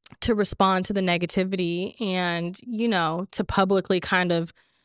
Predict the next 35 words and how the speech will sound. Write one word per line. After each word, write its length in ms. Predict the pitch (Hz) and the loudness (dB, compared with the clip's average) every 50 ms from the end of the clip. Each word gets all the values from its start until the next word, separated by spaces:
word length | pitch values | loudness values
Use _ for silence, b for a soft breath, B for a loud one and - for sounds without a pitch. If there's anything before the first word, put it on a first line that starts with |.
| _ _ _ _ - | _ _ _ _ -6
you 140 | - 196 185 | -2 0 0
know, 140 | 175 160 165 | 0 0 -2
shame 400 | - - - 202 208 202 190 180 151 | -2 0 0 2 2 2 0 0 0
people 300 | 180 180 170 - 170 170 | 0 -2 0 -2 -2 0
neg-, 240 | 175 170 170 180 | 0 0 0 0
uh, 580 | 185 180 - 220 - 175 196 202 180 190 196 185 - - | 0 -4 -4 -8 -18 -16 -16 -16 -14 -14 -16 -16 -10 -4
pu-, 140 | - 220 | 0 0
uh, 340 | 214 - - 226 185 165 165 196 - | 0 2 0 -2 -2 -2 -4 -6 -4
publicly 380 | - 226 202 190 180 - 185 | 0 0 0 0 0 -2 -2
when, 360 | 170 175 170 165 165 165 175 180 | -2 0 -2 -2 -2 -4 -4 -4
when 120 | 175 170 | -2 -2
they 100 | 170 165 | -2 -2
say 220 | 156 - 196 185 | 0 0 2 2
negative 380 | 180 165 160 160 - 160 156 - | 2 2 0 0 0 -2 -4 -4
things. 560 | - - 180 202 220 208 175 160 165 175 - b b b b b b b b b b - | 0 2 2 4 4 2 0 -2 -4 -6 -8 b b b b b b b b b b -4
And 640 | 220 196 185 180 180 175 175 170 165 156 160 170 185 - - | 0 2 2 4 4 4 2 2 2 0 -2 -4 -6 -10 -8
I 160 | - - 196 | -4 -2 0
just 380 | 185 185 185 185 - - - _ _ _ _ _ - | 0 0 -2 -2 -4 -10 -14 _ _ _ _ _ -6
have 220 | - 190 196 185 180 | -2 0 0 0 0
been 120 | 190 180 | 0 0
a 60 | 185 180 | 2 2
lot 160 | 175 170 - | 2 0 0
more 120 | 185 180 175 | 0 -2 -4
cognizant 680 | - - 180 170 165 180 180 175 185 202 202 202 - - | -2 0 0 0 0 0 -2 -4 -4 -4 -4 -6 -6 -8
of 420 | - 196 180 175 170 165 160 - - | -8 -6 -4 -4 -4 -4 -6 -8 -10
countering 680 | - - - 190 180 185 185 - 214 202 208 208 214 | -10 -4 -2 0 0 0 -2 -2 -2 -2 0 0 0
that 280 | 214 214 214 220 - - _ - | 0 2 2 0 0 -2 _ -6
too, 460 | - - 220 190 185 190 220 277 269 B B B B B B - | 0 2 2 4 4 2 0 -2 -4 B B B B B B 2
with 260 | 196 185 165 - - 233 _ _ _ _ _ _ | 2 2 2 0 -8 -20 _ _ _ _ _ _
just 520 | - - - 214 196 202 208 - - - - - | -4 2 2 4 4 4 2 2 -2 -4 -6 -2
as 240 | 254 196 180 180 - - | 0 0 0 0 0 2
openly 680 | 202 185 180 - - 185 180 175 175 170 165 165 165 160 _ _ _ _ - | 2 2 2 2 0 0 2 2 0 0 0 -2 -2 -4 _ _ _ _ -4
and 160 | 202 185 175 175 | -2 0 2 2
readily 360 | 175 170 170 165 165 170 165 | 2 2 2 2 0 0 -2
showing 760 | 151 - - - - 175 165 170 160 156 156 156 151 151 160 | -2 -2 -2 -2 0 0 2 2 0 0 -2 -2 -4 -6 -8